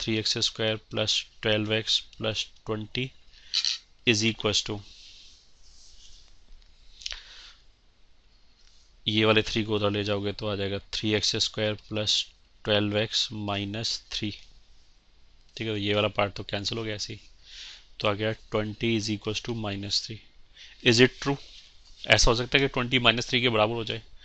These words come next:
नहीं हो सकता। उसका मतलब यहाँ से कोई एक्स का value नहीं आया। अगर यहाँ से कोई एक्स का value नहीं आया, तो उसका मतलब क्या है कि वाई का value one by three नहीं आ सकता। अगर ये वाई का value one by three नहीं आ सकता,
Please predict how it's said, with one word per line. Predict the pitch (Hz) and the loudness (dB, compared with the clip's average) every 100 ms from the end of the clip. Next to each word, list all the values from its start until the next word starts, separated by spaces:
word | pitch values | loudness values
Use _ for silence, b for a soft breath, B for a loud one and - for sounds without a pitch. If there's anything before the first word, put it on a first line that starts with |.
| B B - | B B -4
नहीं | 110 123 | 2 4
हो | 110 | 2
सकता। | 117 - 113 - - - - - - b b b - | -4 -10 -14 -16 -20 -20 -20 -20 -20 b b b -4
उसका | 117 131 | 6 10
मतलब | 123 | 10
यहाँ | 131 113 107 | 10 6 4
से | 127 | 4
कोई | 123 | 2
एक्स | 120 - | 2 6
का | 123 | 8
value | 113 113 | 8 6
नहीं | 110 95 | 0 -6
आया। | - - - - _ _ - B B B B - | -8 -16 -16 -20 _ _ -20 B B B B 2
अगर | 123 123 | 6 6
यहाँ | 113 107 | 4 2
से | 127 | 2
कोई | 127 | 2
एक्स | - | 2
का | - | 6
value | 123 120 127 | 8 6 4
नहीं | 110 117 | 0 2
आया, | 117 104 98 - - B B B - | 2 0 -2 -10 -20 B B B -6
तो | |
उसका | 113 - | -4 0
मतलब | 120 120 117 | -2 0 0
क्या | 117 | 2
है | 113 | 2
कि | - 123 - - | 2 -2 -4 -6
वाई | 107 104 110 | 2 4 4
का | 120 | 2
value | 117 120 107 | 2 2 0
one | 107 107 | 0 0
by | 107 | -2
three | - 117 | -2 -4
नहीं | 110 110 104 | -4 -2 -2
आ | 98 | -2
सकता। | 117 - 113 - - - - - - - - B B B B B | -8 -12 -16 -18 -20 -20 -20 -20 -20 -20 -20 B B B B B
अगर | 107 127 | 6 8
ये | 127 | 10
वाई | 120 117 | 10 10
का | 120 | 10
value | 120 120 | 6 6
one | 117 117 | 2 0
by | 117 | 0
three | 117 | 0
नहीं | 110 101 117 | 0 0 0
आ | 113 | 0
सकता, | 110 - 135 | -2 -2 -4